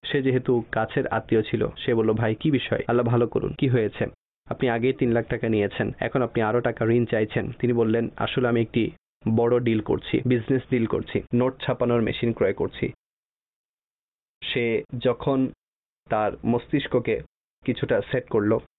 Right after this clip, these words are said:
তখন তার মনে হলো, "আমার সাথে একই হয়ে গেল।" এখন আপনি দেখুন হাজী সাহেব, কি হলো? হলো এমন, স্ক্যাম হয়ে গেল, সব লোকেরা অদৃশ্য হয়ে গেল। এখন এর কি হবে?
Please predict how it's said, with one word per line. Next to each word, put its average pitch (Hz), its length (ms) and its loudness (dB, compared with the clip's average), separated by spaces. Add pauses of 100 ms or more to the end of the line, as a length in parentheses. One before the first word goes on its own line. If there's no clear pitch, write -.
(140)
তখন 123 240 0
তার 117 140 0
মনে 110 200 -2
হলো, 113 280 0 (120)
"আমার 131 180 -2
সাথে 147 200 -2
একই 151 360 0
হয়ে 117 260 2
গেল।" - 200 -6 (840)
এখন 117 220 0
আপনি 120 240 0
দেখুন 117 240 0
হাজী 113 220 0
সাহেব, 110 200 -2 (320)
কি 135 120 0
হলো? 113 320 0 (240)
হলো 139 140 2
এমন, 113 260 -2 (420)
স্ক্যাম 120 400 -2
হয়ে 113 200 2
গেল, - 160 -2 (180)
সব 143 260 -2
লোকেরা 120 340 2
অদৃশ্য 117 420 0
হয়ে 113 260 0
গেল। 95 180 0 (800)
এখন 131 240 0
এর 131 120 0
কি 123 140 -2
হবে? 110 300 -2